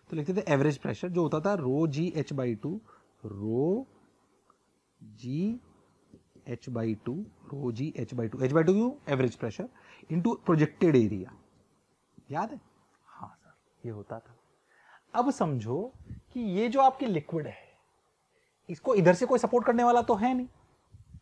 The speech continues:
तो इस वाली जगह एवरेज प्रेशर क्या है? Rho G H by टू। हाँ। अब मान लो कि रेडियस R है, तो ऐसा फील करो कि ऐसे, ऐसे डिस्क है, तो समझो ऐसे कि बाहर की तरफ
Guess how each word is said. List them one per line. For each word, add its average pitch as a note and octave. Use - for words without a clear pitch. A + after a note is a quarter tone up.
तो -
इस A3+
वाली C4+
जगह A3
एवरेज A#3
प्रेशर C#3
क्या G#2
है? G2
Rho B2+
G F#3
H F#3
by F3+
टू। F3+
हाँ। A2+
अब A3+
मान F3+
लो A3
कि G#3+
रेडियस F3+
R A2
है, -
तो G3+
ऐसा A3+
फील A#3+
करो B3+
कि B3+
ऐसे, B3+
ऐसे A#3+
डिस्क A3+
है, -
तो G#3+
समझो A3
ऐसे G#3+
कि A#3
बाहर A#3+
की C4+
तरफ -